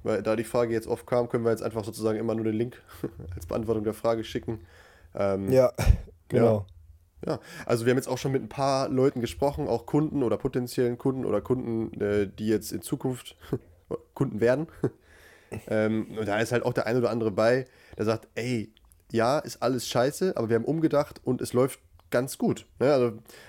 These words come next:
Speaker 1: ich sag mal, alle, die jetzt nicht den Kopf in den Sand gesteckt haben, die sind eigentlich ganz guter Dinge, oder? Ich weiß nicht, wie es dir geht. Klar gibt's Branchen, da geht das nicht,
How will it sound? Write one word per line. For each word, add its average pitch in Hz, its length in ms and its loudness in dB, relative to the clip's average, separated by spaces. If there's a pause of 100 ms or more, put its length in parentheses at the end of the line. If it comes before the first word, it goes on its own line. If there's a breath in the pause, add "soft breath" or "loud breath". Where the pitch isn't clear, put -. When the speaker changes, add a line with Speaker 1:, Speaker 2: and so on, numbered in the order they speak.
(120 loud breath)
Speaker 1:
ich 110 120 -8
sag 127 80 2
mal, 120 80 4
alle, 147 240 4
die 139 340 -2
jetzt 123 200 0
nicht 147 100 0
den 131 120 -2
Kopf - 200 -2
in 135 60 -4
den 113 60 -2
Sand 139 140 2
gesteckt 151 360 -6
haben, 156 240 -2 (400 loud breath)
die 117 60 -2
sind 120 240 -2
eigentlich 131 300 -2
ganz 160 200 0
guter 180 220 0
Dinge, 175 200 4
oder? 131 200 4
Ich 117 220 -4
weiß 135 120 0
nicht, 123 100 -4
wie 117 40 -4
es 110 100 -4
dir 135 120 2
geht. 170 220 2
Klar 120 160 2
gibt's 117 160 0
Branchen, 123 440 0 (440 loud breath)
da 107 240 4
geht 117 220 0
das 151 160 2
nicht, 156 320 0